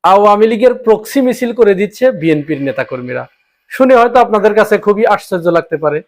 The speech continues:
আমিও প্রথমে আশ্চর্য হয়েছিলাম, কিন্তু পরে যখন খবরের গভীরে গেলাম তখন দেখি না, ঘটনাটা আসলেই সত্য। একটু আসুন খতিয়ে দেখি কি ঘটনা ঘটেছিল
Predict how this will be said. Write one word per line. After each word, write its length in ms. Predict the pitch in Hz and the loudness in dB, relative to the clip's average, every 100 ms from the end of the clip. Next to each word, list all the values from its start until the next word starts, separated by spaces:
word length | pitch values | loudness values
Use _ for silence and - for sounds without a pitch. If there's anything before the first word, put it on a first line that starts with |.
| _ _ _ 135 | _ _ _ -2
আমিও 320 | 143 175 240 | 0 2 2
প্রথমে 320 | 240 226 226 | 2 0 0
আশ্চর্য 360 | 208 - 196 175 160 | 0 -2 -6 -2 0
হয়েছিলাম, 420 | 175 180 175 165 180 - _ - | 0 0 -2 -2 -4 -16 _ -2
কিন্তু 260 | 226 220 240 | 0 0 -2
পরে 260 | 202 196 190 185 | 0 2 4 2
যখন 220 | 180 226 | 2 -2
খবরের 460 | 220 185 175 180 170 | -2 -2 2 2 2
গভীরে 420 | 160 165 160 196 185 | 0 -2 0 0 2
গেলাম 300 | 160 160 151 180 _ _ _ _ _ | 2 2 0 -6 _ _ _ _ _
তখন 180 | 220 226 220 | -2 0 0
দেখি 200 | 214 220 | -2 -2
না, 120 | 220 240 _ _ 170 | -4 -6 _ _ -2
ঘটনাটা 420 | 196 220 220 226 196 | 0 0 2 2 0
আসলেই 320 | 247 247 247 | 0 0 0
সত্য। 300 | 226 226 - 240 - _ _ _ _ _ _ - | -2 -2 -2 -6 -6 _ _ _ _ _ _ -2
একটু 200 | 240 240 233 | 0 2 2
আসুন 180 | - 247 | 2 -2
খতিয়ে 320 | - 226 220 202 | -2 0 0 0
দেখি 200 | 196 220 226 _ _ _ _ | -2 -6 -12 _ _ _ _
কি 60 | 220 | -4
ঘটনা 300 | 190 202 214 208 | 0 0 2 0
ঘটেছিল 420 | 185 208 208 | 2 0 0